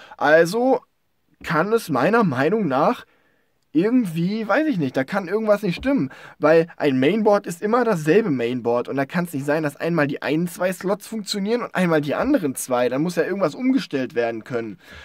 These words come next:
Also ich bei Asus angerufen, hab gesagt, Ey, ich hab hier ein Problem, ich kann meinen bios nicht starten, außer ich habe nur zwei ram-Riegel drin. Da kam als erste Antwort frecherweise wirklich: „Ja, dann nutzen Sie doch einfach nur zwei ram-Riegel.“ Hab ich gesagt: „Wollen Sie mich jetzt verarschen oder was? Ich habe hier vier Stück liegen, ja?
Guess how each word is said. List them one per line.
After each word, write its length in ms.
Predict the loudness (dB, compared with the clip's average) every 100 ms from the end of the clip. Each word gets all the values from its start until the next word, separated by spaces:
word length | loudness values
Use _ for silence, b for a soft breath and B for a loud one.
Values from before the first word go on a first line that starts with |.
| B 2
Also 260 | 2 4
ich 160 | -2 0
bei 220 | 2 4
Asus 320 | 2 2 0
angerufen, 520 | -2 0 0 0 2
hab 120 | 0 2
gesagt, 240 | -2 0
Ey, 240 | 2 2 0 b b b b
ich 80 |
hab 140 | -2 2
hier 80 | 0
ein 60 |
Problem, 540 | 0 0 4 4 2 -8 _ -12
ich 120 | -6
kann 160 | 0 2
meinen 160 | 4
bios 340 | 4 4 2 0
nicht 120 | -6
starten, 340 | 0 2 0
außer 260 | 0 2 2
ich 100 | 2
habe 100 | 0
nur 140 | -2 0
zwei 240 | 4 4
ram-Riegel 480 | 4 2 0 0 -4
drin. 260 | -4 -8 B B B
Da 100 | 0
kam 220 | 2 2
als 160 | 2 2
erste 320 | 0 2 -2
Antwort 480 | -2 -2 0 0 0
frecherweise 800 | -2 2 4 4 4 2 0
wirklich: 480 | -4 2 2 2 -2 B B
„Ja, 80 | 4
dann 140 | 6
nutzen 260 | 4 2 -2
Sie 80 | 2
doch 80 |
einfach 240 | 2 2 2
nur 140 | 0
zwei 260 | 2 4 4
ram-Riegel.“ 480 | 2 0 -2 0 0
Hab 60 |
ich 60 | 2
gesagt: 200 | 0 4
„Wollen 140 | 2
Sie 80 | 4
mich 60 | 0
jetzt 120 | 2
verarschen 440 | 0 2 2 2
oder 160 | 2 2
was? 100 | 0
Ich 80 | -2
habe 80 | 0
hier 100 | 0
vier 240 | 2 2
Stück 300 | 2 -6 -4
liegen, 320 | -2 0 2
ja? 240 | 4 4